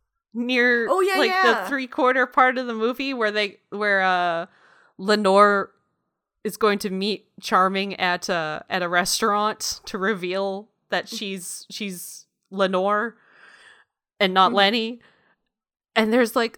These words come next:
Speaker 2: the, the maitre d' is this l-, tiny little satyr man, and he's just, I don't know, he's great. <laughs> I liked him a lot. <laughs>
Speaker 1: Yeah.
Speaker 2: Just a fun design.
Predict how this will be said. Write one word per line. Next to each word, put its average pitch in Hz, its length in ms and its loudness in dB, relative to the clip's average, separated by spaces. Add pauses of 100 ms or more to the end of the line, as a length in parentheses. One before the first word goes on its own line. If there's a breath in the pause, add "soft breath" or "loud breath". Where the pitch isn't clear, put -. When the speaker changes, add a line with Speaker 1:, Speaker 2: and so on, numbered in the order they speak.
Speaker 2:
the, 214 200 0 (120)
the 214 180 -4
maitre 226 420 0
d' 220 380 -2
is 190 220 -2
this 190 240 -4
l-, 180 100 -10 (140)
tiny 226 460 -2
little 220 180 0
satyr 185 420 -2
man, 233 520 -2 (840)
and 196 140 0
he's 214 220 0
just, 247 200 -6 (280)
I 160 120 -2
don't 165 160 -6
know, 156 240 -6
he's 208 160 -12
great. - 280 -10 (300)
<laughs> - 260 -14
I 294 120 -2
liked 233 340 0
him 233 100 0
a 170 60 -4
lot. 170 300 2
<laughs> - 1300 -4
Speaker 1:
Yeah. 254 320 -2 (1600 loud breath)
Speaker 2:
Just 466 160 -2
a 320 60 0
fun 208 240 -2
design. 165 460 -6